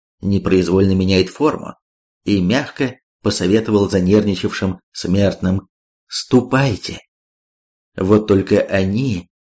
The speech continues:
заслышав, как снаружи снова кто-то торжествующе завыл,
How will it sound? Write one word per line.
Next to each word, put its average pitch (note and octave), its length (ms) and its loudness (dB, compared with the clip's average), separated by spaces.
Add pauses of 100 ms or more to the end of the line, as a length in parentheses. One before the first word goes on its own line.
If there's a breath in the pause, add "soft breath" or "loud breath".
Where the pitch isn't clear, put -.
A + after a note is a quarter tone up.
(220)
заслышав, G2 760 0
как F#2+ 200 -2
снаружи G2+ 600 0
снова G#2 420 0
кто-то G#2 400 0
торжествующе F#2 920 0
завыл, D#3+ 720 0